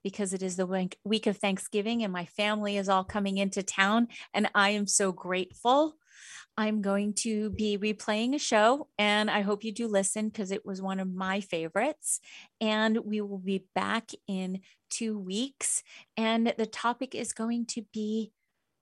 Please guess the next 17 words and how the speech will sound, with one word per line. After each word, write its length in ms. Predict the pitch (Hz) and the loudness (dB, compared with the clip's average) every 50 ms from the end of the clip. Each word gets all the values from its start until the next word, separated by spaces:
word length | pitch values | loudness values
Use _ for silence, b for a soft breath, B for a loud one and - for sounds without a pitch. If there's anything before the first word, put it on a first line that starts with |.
| _ _ _ _ _ - | _ _ _ _ _ -14
happy, 500 | - 302 285 - - 175 170 160 - _ _ _ _ _ | -10 -10 -8 -8 -8 -8 -10 -10 -14 _ _ _ _ _
talking 460 | - - 277 277 269 - 285 277 262 | -10 -4 -4 -4 -4 -2 -2 0 0
about 380 | 262 214 - 208 214 208 214 _ _ _ - | 0 -2 -2 -2 -2 -2 -4 _ _ _ -8
being 420 | - 202 202 208 208 208 208 196 196 _ _ _ - | -6 -4 -2 0 -2 -2 -2 -4 -8 _ _ _ -6
happy 440 | - 214 202 202 - 165 165 - - | -4 -4 -4 -4 -4 -8 -8 -8 -6
and 140 | 190 180 196 | -2 0 2
what 140 | 214 226 | 2 2
does 180 | 233 254 214 185 | 2 2 2 2
it 140 | 175 - _ - - | 0 -2 _ -8 -10
actually 560 | 196 208 - - - - 220 208 202 208 196 | -10 -10 -10 -8 -4 -2 0 2 2 2 2
mean? 560 | 190 175 170 170 170 170 156 - - - - - B B B B B B B | 2 2 0 0 0 -2 -2 -4 -6 -8 -8 -10 B B B B B B B
How 180 | - 254 262 | -2 -2 0
many 320 | 269 269 277 269 269 262 247 | 0 0 -2 -2 -2 -4 -6
times 520 | - - - 196 190 190 196 196 196 - | -6 -8 -8 -6 -4 -4 -2 -4 -4 -6
have 200 | - 190 175 165 | -6 -8 -10 -8
you 220 | 185 196 214 214 202 185 - | -6 -6 -6 -6 -6 -8 -10
heard, 380 | 170 156 160 165 170 160 147 | -10 -8 -8 -8 -10 -10 -14